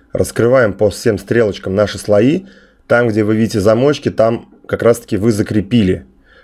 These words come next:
А, я закрепил, а, элементы, которые мне мешают. Также можно кликнуть по замочку, и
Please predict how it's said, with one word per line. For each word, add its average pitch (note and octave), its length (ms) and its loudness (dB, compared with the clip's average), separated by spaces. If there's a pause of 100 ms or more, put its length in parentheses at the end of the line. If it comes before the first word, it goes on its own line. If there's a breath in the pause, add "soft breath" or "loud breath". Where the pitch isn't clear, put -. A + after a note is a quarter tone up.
А, F2 200 0
я G#2+ 200 4
закрепил, G#2+ 640 -4 (180)
а, F2 300 -4
элементы, G2 420 2
которые G#2+ 340 0
мне G2+ 100 0
мешают. G2+ 380 -2
Также G#2 280 -2
можно G2 300 -2
кликнуть F#2+ 360 -4
по G#2+ 100 0
замочку, A#2+ 520 0
и A2 300 0